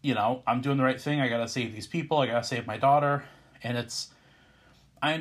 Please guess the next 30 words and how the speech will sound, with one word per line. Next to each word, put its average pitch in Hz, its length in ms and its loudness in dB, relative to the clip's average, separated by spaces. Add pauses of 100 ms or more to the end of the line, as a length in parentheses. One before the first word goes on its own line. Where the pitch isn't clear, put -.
like, 131 180 -4
the, 147 100 -4
the, 160 300 -4
I 143 100 2
think 190 120 -2
the 160 60 -4
problem, 165 280 6
too, 170 160 -2
is 139 80 0
that 123 120 -2
there's 127 180 -4
so 160 120 0
much 143 220 -2
going 135 220 0
on 123 220 2
in 123 80 -2
this 107 200 -8
movie, 165 640 -2
it's 139 180 -4
kind 147 240 -2
of 127 80 -2
hard 131 280 4
to 131 100 -2
focus 127 460 0
on 113 160 0
that 117 220 0
aspect 110 560 -2
of 101 100 -12
Scott 95 280 -4
Lang. - 280 -10